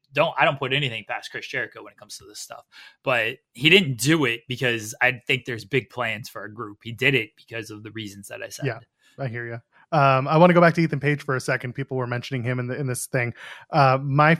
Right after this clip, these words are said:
Speaker 2: feeling is that Ethan Page is longing for that T V title in Ring of Honor. And now that they've announced this tournament, I'm starting to wonder whether or not they're gonna actually run another tournament. I think this might be the ladder match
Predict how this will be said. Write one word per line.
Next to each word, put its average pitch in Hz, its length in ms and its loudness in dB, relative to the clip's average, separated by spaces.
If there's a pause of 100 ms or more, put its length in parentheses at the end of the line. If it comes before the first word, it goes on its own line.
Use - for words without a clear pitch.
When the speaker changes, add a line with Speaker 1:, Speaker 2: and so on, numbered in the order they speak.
(140)
Speaker 2:
feeling 160 580 4 (360)
is 135 180 -2
that 123 120 0
Ethan 143 280 -2
Page 127 280 -2
is 113 180 -8
longing 123 560 -4
for 135 140 -8
that 117 220 -4
T 127 140 -8
V 120 140 -8
title 113 420 -12 (100)
in 135 160 -2
Ring 120 100 -2
of 117 100 -4
Honor. 113 340 -6 (580)
And 147 180 8
now 143 160 10
that 170 120 6
they've 160 140 6
announced 151 320 4
this 175 220 6
tournament, 120 640 -2 (720)
I'm 160 100 0
starting 180 240 2
to 151 80 6
wonder 135 300 2
whether 127 260 0
or 123 40 0
not 123 180 0
they're 123 80 -4
gonna 123 160 -4
actually 120 300 -4
run 120 360 -2
another 127 400 0
tournament. 190 400 2
I 131 100 4
think 196 200 -4
this 180 180 -2
might 151 180 4
be 156 120 0
the 147 100 0
ladder 190 300 4
match 123 420 -4